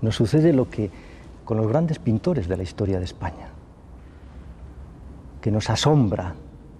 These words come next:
esa capacidad que tienen para levantar la vida, para recoger esos momentos que no pudo recoger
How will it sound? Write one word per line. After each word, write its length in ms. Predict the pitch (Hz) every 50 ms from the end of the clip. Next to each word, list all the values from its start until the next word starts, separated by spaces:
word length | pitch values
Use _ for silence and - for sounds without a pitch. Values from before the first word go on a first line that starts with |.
| - - - - - - - - - - - - - - -
esa 200 | - - 123 117
capacidad 680 | - 113 - - - 110 95 - - 107 101 113 127 -
que 220 | - - - 113
tienen 500 | - - 123 120 113 101 90 80 80 82 - - - - - - - - - - - - - - - - - - - - - - - - - - - - - - - - - - - - - - - - - - - - - - - - - - - - - -
para 160 | - 95 95 95
levantar 680 | 95 90 92 95 95 90 - - - 123 120 113 107
la 120 | 101 101
vida, 400 | 92 104 101 95 - 95 82 - - - - - - - - - - - - - - - - - - - - - - - - - - - - - - - - - - - - - - - - - - - - - - - - - - - - - - - - - - -
para 160 | - 98 98
recoger 460 | 95 104 104 - 104 95 - 147 143 135
esos 240 | 131 - 151 117
momentos 720 | 139 127 117 127 160 185 185 170 - - 185 180 - - - - - - - - - - - - - - - - - - - -
que 100 | - 135
no 160 | 120 131 180 190
pudo 300 | - 202 226 214 180 160
recoger 520 | 147 135 - 123 113 - - 185 180 151